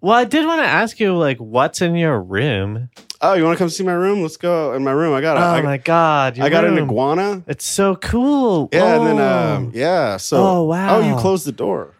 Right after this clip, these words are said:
Speaker 2: Oh.
Speaker 1: Oh, yeah. Well, I just thought, like, this iguana's lips are so wet.
Speaker 2: I
Speaker 1: Oh.
Speaker 2: know. Uh, he
Speaker 1: Mm.
Speaker 2: reminds me of Joey from Blossom. He's like, "Whoa."
Speaker 1: Oh,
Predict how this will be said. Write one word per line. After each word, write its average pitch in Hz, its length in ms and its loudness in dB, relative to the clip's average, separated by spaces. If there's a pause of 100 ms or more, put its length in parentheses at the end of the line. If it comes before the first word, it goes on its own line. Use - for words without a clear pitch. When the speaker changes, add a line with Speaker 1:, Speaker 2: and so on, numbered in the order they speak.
(100)
Speaker 2:
Oh. - 220 -2
Speaker 1:
Oh, 175 420 2
yeah. 190 420 0
Well, 202 200 -2
I 226 100 -2
just 277 260 -6
thought, 240 220 2
like, 185 400 -2 (180)
this 220 180 0
iguana's 202 560 0
lips 117 440 -4
are 123 80 -4
so 139 580 -6 (320)
wet. 135 640 -4 (120)
Speaker 2:
I 143 440 -2
Speaker 1:
Oh. 131 40 0
Speaker 2:
know. 160 260 2
Uh, 139 260 -2
he 147 160 0
Speaker 1:
Mm. 233 80 0
Speaker 2:
reminds 165 400 0
me 147 140 0
of 110 260 -4
Joey 131 360 0
from 104 240 -10
Blossom. 101 540 -6
He's 104 220 -6
like, 98 240 -4
"Whoa." 339 680 0 (680)
Speaker 1:
Oh, 139 400 2